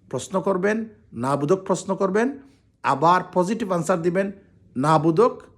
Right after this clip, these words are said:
আহ, আনসার দিবেন। এভাবে করে যে সময় when you speak to yourself, you know, consider yourself a teacher, a student, a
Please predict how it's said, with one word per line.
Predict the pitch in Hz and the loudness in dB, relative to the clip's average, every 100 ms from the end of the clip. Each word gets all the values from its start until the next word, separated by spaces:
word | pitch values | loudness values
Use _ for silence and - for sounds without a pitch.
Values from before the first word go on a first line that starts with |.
| _ _ _ _ - | _ _ _ _ -8
আহ, | 156 165 156 - | -2 -2 -2 -4
আনসার | 139 - 139 110 | -2 0 -2 -2
দিবেন। | 95 104 101 160 | -6 -8 -6 -6
এভাবে | 202 190 175 | -4 -2 -4
করে | 143 139 151 | -4 -2 -2
যে | 123 123 | -4 -8
সময় | - 151 143 143 - | -4 -2 0 0 -2
when | 143 165 | -2 0
you | 156 - | -2 -4
speak | - 175 - | -6 -4 0
to | 160 123 156 | 0 2 0
yourself, | 165 - 92 - - - _ _ _ _ - - | 0 -4 -10 -14 -20 -20 _ _ _ _ -18 -6
you | |
know, | 165 - | -4 0
consider | 185 185 220 202 170 | -2 0 2 2 4
yourself | 185 - 151 156 151 - _ - | 2 2 0 -2 -4 -14 _ -10
a | 135 233 | -4 -2
teacher, | 240 285 311 - - _ _ _ _ - 135 | -2 -2 -4 -6 -18 _ _ _ _ -12 -12
a | |
student, | - 165 143 82 78 - _ _ _ | -6 -2 -2 -2 -10 -18 _ _ _
a | - | -10